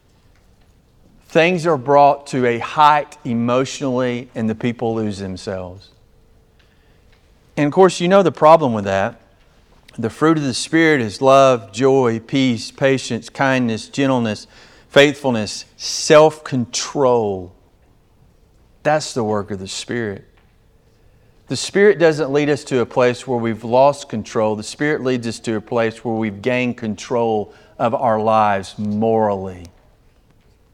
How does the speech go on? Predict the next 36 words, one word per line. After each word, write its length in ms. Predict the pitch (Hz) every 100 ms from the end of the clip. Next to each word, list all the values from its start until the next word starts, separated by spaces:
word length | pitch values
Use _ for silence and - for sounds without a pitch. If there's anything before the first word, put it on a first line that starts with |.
| _ _ _ _ _ -
We 160 | 143
don't 200 | 147 147
run 320 | 131 120 131
around 500 | 127 120 120 117 113
here 400 | 104 101 98 98 - _ -
out 200 | 117 117
of 160 | 107
our 140 | 101 95
minds. 1000 | 98 104 107 98 90 87 87 - - - _ _ _ _ _ _ _ _ _ _ _
This 200 | 127 123
is 160 | 127 -
where 200 | 123 117
we 140 | 113
renew 580 | 104 107 107 113 123 127
ourselves 640 | 117 107 - 120 107 101 -
in 100 | 104
the 60 |
Spirit 420 | 95 - 127 123
of 120 | 120 107
God 280 | 110 104
and 200 | 107 104
gain 300 | 98 117 110
control 640 | 104 107 95 - 117 107 101
of 100 | 98
ourselves. 720 | 95 - 98 92 95 95 _ _ _ _ _ _ _ _ _ -
You 80 | 135
know, 100 | 139
you'll 200 | 131 131
often 320 | 131 131 123
hear, 100 | 123
and 100 | 117
I 80 | 113
probably 400 | - 117 117 113
said 220 | 131 120
it 60 |
myself, 600 | 123 113 127 123 110 -